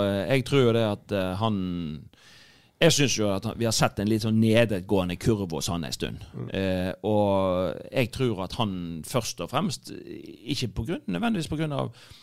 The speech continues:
Speaker 1: det han har prestert i det siste, at han spiller, men han er kaptein på dette laget, og han har på en måte s-, det er forventet at han skal være, men det er klart at han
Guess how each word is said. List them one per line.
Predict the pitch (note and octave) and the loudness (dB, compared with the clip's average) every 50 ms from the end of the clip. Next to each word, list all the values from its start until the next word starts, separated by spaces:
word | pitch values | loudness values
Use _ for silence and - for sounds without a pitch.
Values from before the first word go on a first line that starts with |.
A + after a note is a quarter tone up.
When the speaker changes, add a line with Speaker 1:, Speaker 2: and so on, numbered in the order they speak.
| - - _ _ - | -20 -20 _ _ -2
Speaker 1:
det | D3 D3 | 0 2
han | C3+ B2+ | 2 2
har | A#2+ - | 0 -2
prestert | - C3 - - D3+ C3 G2+ E2+ - | -2 -6 -2 0 2 2 2 0 -2
i | F#2+ E2+ | -4 -4
det | E2+ F2+ | -4 -4
siste, | G2 F2 - F#2+ | -4 -4 -4 -4
at | E2 - | -4 -4
han | F#2+ - | -6 -6
spiller, | - - D3+ F#3+ | -4 -4 -4 -2
men | A#3+ B3+ A3+ G3 | -2 0 0 0
han | F3 E3+ E3+ | 0 0 0
er | D3+ A#2 A2+ | 0 -2 -2
kaptein | - A2 - - E3+ D3+ G#2 F2 E2 E2+ | -4 -6 -4 -2 -2 -2 -2 -4 -6 -6
på | F#2 | -6
dette | F2+ E2 - F2+ F2+ | -6 -6 -6 -6 -6
laget, | F2+ E2+ D#2+ E2+ E2+ G2 A#2+ D3 | -4 -6 -6 -6 -8 -8 -8 -6
og | D#3+ D3+ C3 B2 C3+ | -6 -4 -4 -2 -2
han | C3 B2+ B2+ | -2 -2 -2
har | B2+ B2+ A#2+ | -2 -2 -4
på | A#2+ A#2 A#2 | -4 -6 -6
en | A#2 A#2+ | -6 -6
måte | A#2+ A#2+ A2+ A2+ G#2+ | -6 -4 -4 -4 -4
s-, | G2+ - - - - G2+ G2 - - | -6 -8 -10 -12 -12 -14 -14 -14 -14
det | - G2 - B2 | -10 -8 -6 -6
er | - | -4
forventet | - A#2+ B2 B2 G#2+ F2+ - - - F2+ | -2 2 2 2 2 2 0 -2 -2 -2
at | E2+ - F#2+ | -2 -2 -4
han | G2 G2+ | -6 -4
skal | - A2+ G2+ | -2 -2 -2
være, | G2+ G#2 G2 F#2 G2 | -2 -2 -4 -4 -6
men | A2+ B2 | -6 -6
det | - | -6
er | - | -6
klart | F3+ E3+ D#3 C#3 | -6 -6 -6 -8
at | - - - | -8 -8 -6
han | A3+ G3 | -4 -4